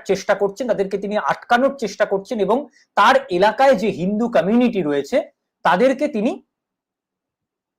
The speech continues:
যাতে কোনোভাবে দাঙ্গা বা রায়ট না হয় সেই চেষ্টা করছেন এবং বারংবার গোপাল পাঠার কথার মধ্যে কিন্তু এটা আছে যে তিনি যাতে সমস্যা না হয়,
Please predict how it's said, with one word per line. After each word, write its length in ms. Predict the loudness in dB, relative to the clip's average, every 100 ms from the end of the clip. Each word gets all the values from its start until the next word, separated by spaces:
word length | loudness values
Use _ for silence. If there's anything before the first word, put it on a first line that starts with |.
| -2
যাতে 280 | 0 2
কোনোভাবে 600 | 2 2 4 4 4 2
দাঙ্গা 480 | 2 2 0 2 2
বা 180 | 4 2
রায়ট 440 | 4 4 4 2 -4 _ _ _ _
না 260 | -6 2 4 4
হয় 280 | 4 2 0 _ _
সেই 280 | -10 0 0 2
চেষ্টা 300 | -2 0 0
করছেন 260 | 0 -2
এবং 200 | 0 0
বারংবার 640 | 2 4 4 2 0 0 -2 -6 _ _ -10
গোপাল 400 | -4 2 2 2
পাঠার 340 | 0 0 -2 -2
কথার 400 | -4 -2 -2 0
মধ্যে 300 | -2 -4 -6
কিন্তু 320 | -6 -6 -6 -6
এটা 200 | -6 -2
আছে 380 | 0 -2 0 -2 -2 -6 _ _ _
যে 220 | -6 -2
তিনি 380 | -2 -2 0 2 0 -6 _ _ _ _ -14
যাতে 480 | 0 2 2 0
সমস্যা 540 | 0 0 -2 -2 -2 0
না 180 | 0 -2
হয়, 280 | -2 -4